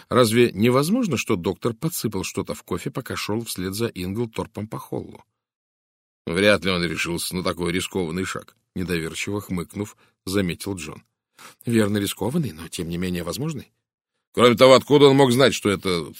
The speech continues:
кроме того, откуда он мог знать, что этот кофе матушки?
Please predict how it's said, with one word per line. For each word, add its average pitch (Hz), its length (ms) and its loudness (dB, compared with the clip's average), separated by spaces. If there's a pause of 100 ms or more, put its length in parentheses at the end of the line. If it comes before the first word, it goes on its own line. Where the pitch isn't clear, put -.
(1000)
кроме 117 240 4
того, 131 140 10
откуда 135 280 6
он 139 140 6
мог 143 160 4
знать, 120 260 4
что 107 180 0
этот 101 260 2
кофе 101 360 0
матушки? 95 800 -2